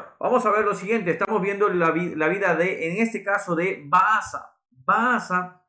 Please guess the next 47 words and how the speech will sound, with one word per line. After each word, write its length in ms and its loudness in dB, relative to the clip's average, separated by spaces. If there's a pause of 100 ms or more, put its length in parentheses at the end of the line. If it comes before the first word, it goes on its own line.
(120)
fue 160 0
contemporáneo 880 -2
con 460 -4
Asa. 480 -2
Y 140 -2
acá 600 -2
tienes 520 -6
al 260 2
rey 580 2 (140)
que 80 -2
empezó 340 0
a 40 2
hacer 220 0
la 140 2
diferencia 960 -2
en 140 -4
Judá. 580 -2 (260)
Por 240 6
lo 120 4
menos 360 2
encontramos, 640 -2
ya 120 -2
empezamos 500 -4
a 20 -2
encontrar 640 -4
algunos 440 2
que 80 -4
hacían 260 -2
lo 60 0
bueno. 200 2
Así 200 -6
que 80 0
acompáñame 640 -2
en 80 -4
ese 180 0
video. 380 0 (140)
Vamos 320 0
a 60 2
ver, 220 4
Baasa 400 2
se 140 -6
encontró 420 -2
en 80 -4
el 100 -6
año 280 -4
novecientos 720 -4
nueve 640 -2